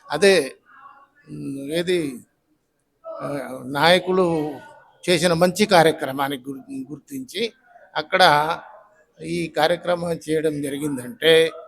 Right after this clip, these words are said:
దానికి అర్థం ఏంది? దీనికి ఒకటే అర్థం, మేము వలసవాదులం కాదు,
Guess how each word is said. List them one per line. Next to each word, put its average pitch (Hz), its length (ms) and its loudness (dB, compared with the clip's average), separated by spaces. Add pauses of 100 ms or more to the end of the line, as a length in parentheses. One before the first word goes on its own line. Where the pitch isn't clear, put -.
(120)
దానికి 170 200 2
అర్థం 170 320 2
ఏంది? 208 300 4 (760)
దీనికి 196 200 -2
ఒకటే 190 280 6
అర్థం, 180 380 6 (680)
మేము 202 260 4
వలసవాదులం 170 920 6 (120)
కాదు, 170 640 2